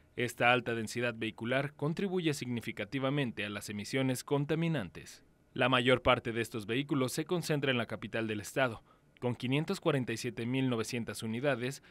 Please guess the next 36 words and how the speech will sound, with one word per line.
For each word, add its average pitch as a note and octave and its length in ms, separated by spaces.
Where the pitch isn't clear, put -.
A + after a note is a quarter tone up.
seguida C#3+ 500
por C#3 160
Jesús B2 320
María B2 400
con A2+ 180
sesenta G#2+ 380
y G#2+ 100
seis A2 240
mil D#3 300
doscientas A#2 480
unidades B2+ 580
y E3+ 120
Calvillo D3 500
con B2+ 160
treinta G#2+ 320
mil A#2 200
doscientas. G#2 680
Municipios A#2+ 640
más B2 160
pequeños B2 520
como E3 220
San D#3+ 160
José A#2 240
de A2+ 100
Gracia, A2 500
Cocío A2+ 380
y G#2+ 60
Tepesalá B2 580
tienen G#3+ 300
un G#3+ 100
número G3+ 300
mucho C3+ 260
menor A#2+ 340
de A#2 100
registros C#3 600
vehiculares. C#3+ 800